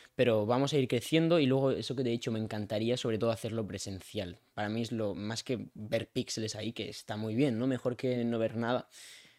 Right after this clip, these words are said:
pero presencial sería una hostia. El alquilar un, un sitio por tres días, que la gente te pague, yo qué sé, mil euros, con ese dinero pagas eso,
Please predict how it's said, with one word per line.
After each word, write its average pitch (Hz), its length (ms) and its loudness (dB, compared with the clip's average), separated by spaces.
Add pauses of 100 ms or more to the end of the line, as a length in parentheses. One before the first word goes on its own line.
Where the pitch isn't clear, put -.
(160)
pero 117 460 4 (380)
presencial 107 440 -6
sería 113 180 -4
una 104 140 -6
hostia. 101 300 -10
El 87 60 -6
alquilar 107 500 -2
un, 113 260 0 (320)
un 127 340 4
sitio 127 380 2
por 117 200 0
tres 117 360 -2
días, 123 340 2
que 117 140 -4
la 107 80 2
gente 113 300 -4
te 110 100 0
pague, 107 260 -2
yo 107 120 0
qué 107 80 -6
sé, 113 180 -6
mil 123 240 0
euros, 131 460 4
con 117 160 -2
ese 120 160 -4
dinero 117 420 2
pagas 110 400 0
eso, 135 400 0